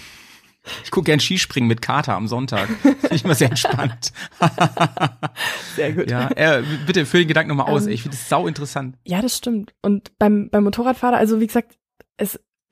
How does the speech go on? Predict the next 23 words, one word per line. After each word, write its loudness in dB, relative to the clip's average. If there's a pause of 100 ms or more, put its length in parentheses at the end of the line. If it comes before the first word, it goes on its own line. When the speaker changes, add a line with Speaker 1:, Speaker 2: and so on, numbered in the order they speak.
Speaker 2:
ich -8
kann, -4
ich -10
kann 4
das 2
auch 0
nachvollziehen, 2
dass 4
man 4
so 2
diesen -2
Lifestyle 0
gerne 2
mag 2
und -2
vielleicht -2
aus -2
diversen 4
Gründen 0
selber 2
nicht -4
fahren -6
kann. 0